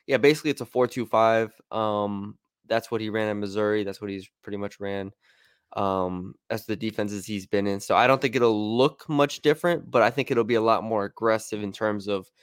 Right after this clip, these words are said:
blitzing, and which we'll talk about the linebackers, but I think those linebackers will be a lot more aggressive in both filling the gaps and, and blitzing. I just, that's gonna be the main difference to me. Matt House,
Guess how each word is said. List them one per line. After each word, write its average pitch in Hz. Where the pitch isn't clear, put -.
blitzing, 113
and 98
which 117
we'll 110
talk 110
about 101
the 101
linebackers, 113
but 110
I -
think 113
those 117
linebackers 104
will 104
be 104
a 104
lot 104
more 101
aggressive 98
in 98
both 104
filling 107
the 98
gaps 98
and, 95
and 98
blitzing. 98
I 95
just, 95
that's 117
gonna 120
be 110
the 104
main 104
difference 101
to 107
me. 104
Matt 117
House, 127